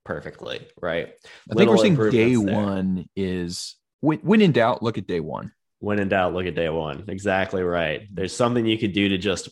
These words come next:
Speaker 1: make that first impression that much better, set expectations that much better, set yourself up for successful engagement that much better day one. Um, and we sort of relearned that lesson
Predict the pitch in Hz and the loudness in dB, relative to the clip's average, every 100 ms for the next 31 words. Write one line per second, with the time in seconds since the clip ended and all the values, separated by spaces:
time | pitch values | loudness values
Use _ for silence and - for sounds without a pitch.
0 | _ 101 107 107 104 95 82 - _ 117 | _ -4 -2 0 0 0 -2 -12 _ -2
1 | 113 110 101 101 98 95 95 82 90 82 | 0 -2 0 0 0 -2 -2 -2 -4 -6
2 | - 101 101 98 95 110 98 - 92 85 | 0 2 2 0 -2 -2 -2 -2 -8 -6
3 | 123 107 104 101 101 92 85 87 - 92 | -2 -2 -4 -4 -2 -2 -4 -8 -4 -4
4 | 87 85 - 120 104 104 - 101 92 95 | -2 -6 -4 -4 -2 -4 0 -2 0 -2
5 | 73 - 87 85 - 85 - 87 85 82 | -2 -6 -10 -10 -6 -6 -6 -8 -6 -8
6 | 85 80 82 73 76 - 82 76 73 73 | -8 -10 -8 -8 -10 -10 -8 -6 -6 -6
7 | 78 73 - - _ _ _ _ _ 95 | -6 -8 -10 -14 _ _ _ _ _ -2
8 | 98 92 87 87 - _ - - - _ | 0 0 -4 -10 -16 _ -20 -20 -20 _
9 | 113 113 113 107 101 101 _ - 120 113 | -2 0 2 0 -4 -8 _ -2 -2 2
10 | 175 190 143 156 160 151 139 120 104 95 | 2 4 4 4 6 4 4 4 2 2
11 | 95 90 95 87 90 95 | 0 -2 -4 -6 -6 -12